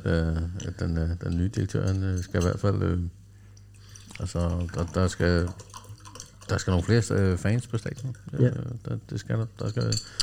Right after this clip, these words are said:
Speaker 2: Men det er
Speaker 1: der
Speaker 2: vel
Speaker 1: skal
Speaker 2: også
Speaker 1: dyrkes noget,
Speaker 2: okay, så
Speaker 1: noget
Speaker 2: lad os, lad os, lad os
Speaker 1: fankultur,
Speaker 2: hoppe,
Speaker 1: skal
Speaker 2: lad os
Speaker 1: den
Speaker 2: hoppe
Speaker 1: der
Speaker 2: ud i, øh, simuleringen så, men det er vel også det, som, øh, som Trine er sat i verden for.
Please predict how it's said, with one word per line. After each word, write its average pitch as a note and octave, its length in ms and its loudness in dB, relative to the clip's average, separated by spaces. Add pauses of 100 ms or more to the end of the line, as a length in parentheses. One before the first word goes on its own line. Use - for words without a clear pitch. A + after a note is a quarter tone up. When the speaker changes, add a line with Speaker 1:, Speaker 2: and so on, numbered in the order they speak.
(140)
Speaker 2:
Men B2+ 100 10
det D3 80 12
er D3+ 60 12
Speaker 1:
der - 20 12
Speaker 2:
vel D#3 80 12
Speaker 1:
skal C#3+ 60 12
Speaker 2:
også A#2+ 160 12
Speaker 1:
dyrkes B2 180 10
noget, G2+ 320 8
Speaker 2:
okay, B2+ 100 12
så C3+ 80 12
Speaker 1:
noget - 0 -
Speaker 2:
lad C#3+ 60 12
os, C#3+ 80 12
lad C#3+ 120 12
os, D3 200 12
lad C#3 80 12
os - 100 12
Speaker 1:
fankultur, C#3+ 60 12
Speaker 2:
hoppe, C#3+ 160 12
Speaker 1:
skal C#3 40 12
Speaker 2:
lad C#3 80 12
os A#2+ 60 12
Speaker 1:
den C#3 100 12
Speaker 2:
hoppe C#3 80 12
Speaker 1:
der D#3 60 12
Speaker 2:
ud D#3 80 12
i, C#3 100 12
øh, B2+ 60 12
simuleringen C3+ 520 12
så, A#2+ 80 6
men A2+ 140 8
det B2+ 80 12
er C3 40 12
vel C3 140 12
også C3+ 160 12
det, D3 100 12
som, C3 220 8
øh, G#2+ 180 6
som A2 140 2
Trine B2+ 320 6
er B2+ 60 8
sat G#2+ 180 6
i - 20 4
verden A2 260 4
for. A2 180 4